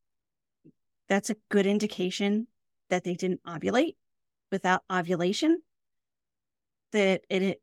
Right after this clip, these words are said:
indicate there's brain health issues that can develop, bone health issues that can develop, um, kidney, liver, thyroid. It is, they're, all hormones in the cycle are extremely important and all play a vital role. It's a symphony.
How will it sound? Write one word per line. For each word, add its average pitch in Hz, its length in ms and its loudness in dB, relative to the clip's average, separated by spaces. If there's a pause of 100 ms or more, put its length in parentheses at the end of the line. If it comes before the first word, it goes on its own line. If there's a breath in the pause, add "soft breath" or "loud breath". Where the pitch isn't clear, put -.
(100)
indicate 196 560 -2
there's 180 480 -4 (440)
brain 196 280 0
health 190 240 -4
issues 185 340 -4
that 175 140 -6
can 196 100 -8
develop, 175 540 -2
bone 185 200 0
health 170 240 -6
issues 165 280 -8
that 165 160 -6
can 170 100 -6
develop, 165 460 -4 (760 soft breath)
um, 160 460 0 (920)
kidney, 196 280 2
liver, 180 540 0 (120)
thyroid. 170 640 0 (920)
It 208 240 2
is, 202 360 0 (960)
they're, 208 240 2 (200)
all 240 200 2
hormones 202 440 -4
in 180 100 -4
the 180 60 -4
cycle 170 360 -6
are 165 160 -6
extremely 175 420 -6
important 175 380 -4
and 175 80 -2
all 165 120 -2
play 180 200 -2
a 180 40 0
vital 175 240 -2
role. 160 260 -4
It's - 100 -12
a 175 60 -6
symphony. - 640 -4